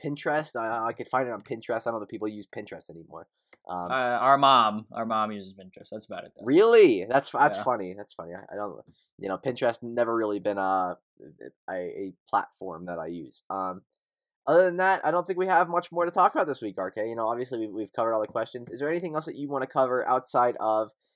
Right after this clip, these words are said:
Speaker 1: um, you know, if you wanna talk about the Oakland A's and their plumbing issue? Um, you know, other than that, you know, we can definitely end this one off here.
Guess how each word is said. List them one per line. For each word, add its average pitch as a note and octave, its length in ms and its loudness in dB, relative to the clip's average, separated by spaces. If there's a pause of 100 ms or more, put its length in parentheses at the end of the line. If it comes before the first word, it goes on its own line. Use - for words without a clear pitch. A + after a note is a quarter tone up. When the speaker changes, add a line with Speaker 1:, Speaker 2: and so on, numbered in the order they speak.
(120)
Speaker 1:
um, G#2 340 2
you A#2+ 140 -4
know, A2+ 100 4
if A#2 180 -4
you C3 80 -2
wanna B2+ 100 0
talk B2 200 2
about A#2 180 0
the - 80 -6
Oakland A2+ 280 -4
A's G#2+ 360 -2
and G#2+ 120 -8
their G#2 80 -4
plumbing A2 300 -2
issue? G#2+ 540 -8
Um, F#2+ 280 -8
you G2 80 -8
know, F#2 140 -6
other A2 220 -2
than G2+ 160 -6
that, F#2 260 -8
you G2+ 80 -6
know, F2+ 320 -10 (140)
we A2 120 -12
can A2 120 -10
definitely G#2+ 260 -2
end F#2 100 -8
this F#2 140 -12
one F2 140 -10
off D#2+ 160 -16
here. - 120 -20